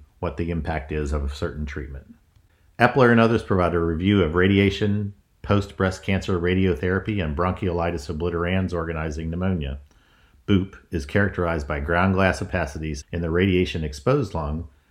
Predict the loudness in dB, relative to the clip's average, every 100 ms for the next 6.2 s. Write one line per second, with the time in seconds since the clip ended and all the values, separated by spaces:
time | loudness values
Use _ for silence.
0 | _ -8 -4 0 0 0 -4 -4 -4 -2
1 | 2 4 4 2 0 -2 -4 -4 -6 -6
2 | -8 -8 -12 _ _ _ _ _ _ _
3 | _ _ 4 4 4 4 4 2 2 2
4 | 2 2 0 0 -4 -4 -4 -4 -4 -6
5 | -6 -6 0 0 2 0 -2 0 2 2
6 | -2